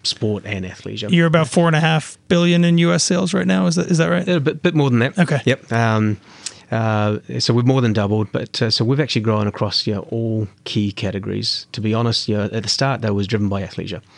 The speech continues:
Speaker 1: Uh, but today, whether it's running, football, baseball, soccer, training, athletics, we've got more, uh, legs of the, you know, uh, sorry, more boats rising, which is fantastic 'cause we're a much more stable business.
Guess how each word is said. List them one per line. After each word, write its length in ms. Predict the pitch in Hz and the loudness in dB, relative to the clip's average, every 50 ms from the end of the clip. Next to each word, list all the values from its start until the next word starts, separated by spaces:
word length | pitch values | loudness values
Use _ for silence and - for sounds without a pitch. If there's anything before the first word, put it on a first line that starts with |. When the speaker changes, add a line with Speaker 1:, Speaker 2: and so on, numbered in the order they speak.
| - - - - - _ - | -20 -20 -20 -20 -20 _ -8
Speaker 1:
Uh, 100 | 104 98 | -6 -6
but 140 | 98 101 95 | -6 -6 -6
today, 280 | - 117 113 110 110 107 | -6 -4 -2 -2 0 0
whether 160 | 104 104 95 | -2 -2 -4
it's 100 | 87 98 | -4 -4
running, 320 | 107 107 107 104 104 101 95 | -2 -2 0 0 -2 -2 -2
football, 320 | - - 107 - 104 98 | -4 -6 -6 -4 -6 -4
baseball, 440 | 98 107 104 101 - - - 101 98 | -2 -2 -2 -2 -4 -4 -6 -6 -4
soccer, 320 | - - 107 101 - 98 92 | -4 -4 -4 -4 -4 -6 -4
training, 340 | - - 107 104 98 98 | -2 -2 0 0 0 -2
athletics, 500 | 98 95 - - 107 101 101 95 - - - - - - - - - | -4 -4 -4 -4 -4 -4 -4 -6 -6 -10 -10 -12 -18 -20 -20 -10 -8
we've 140 | 104 104 101 | -8 -4 -4
got 160 | - 110 87 | -4 -4 -2
more, 440 | 107 104 107 110 110 107 110 104 92 - - - 107 | -2 -2 0 0 0 0 0 -2 -4 -6 -10 -8 -6
uh, 220 | 107 101 98 101 | -4 -4 -2 -2
legs 340 | 104 107 110 110 101 98 101 | 0 0 0 0 0 -2 -2
of 80 | 98 | -2
the, 160 | 101 104 101 101 | -2 -2 -4 -4
you 160 | 104 101 104 101 | -4 -4 -4 -2
know, 180 | 104 104 101 104 - | -2 -4 -4 -6 -6
uh, 80 | 110 104 - _ | -6 -6 -6 _
sorry, 220 | - - - 98 98 | -12 -10 -8 -4 -2
more 240 | 101 101 101 98 98 - - - - - - - - - | -2 0 0 -2 -4 -8 -16 -20 -20 -20 -20 -20 -12 -10
boats 360 | - 101 107 107 104 - - | -4 -2 0 0 0 -2 -2
rising, 300 | 110 104 101 101 98 101 | 0 0 0 0 0 -2
which 140 | 98 95 - | -2 -2 -4
is 80 | 101 - | -2 -2
fantastic 520 | - 107 95 90 - - 98 - - - | -2 -2 -2 -4 -4 -4 -4 -4 -4 -6
'cause 100 | 107 98 | -6 -6
we're 60 | 101 98 | -4 -2
a 40 | |
much 220 | 98 107 104 - - | -2 -4 -4 -4 -4
more 140 | 104 95 95 | -4 -4 -4
stable 380 | - - - 98 98 95 95 | -4 -4 -4 -4 -4 -4 -6
business. 420 | 92 95 101 95 104 113 113 - | -6 -4 -4 -2 -2 -2 -2 -4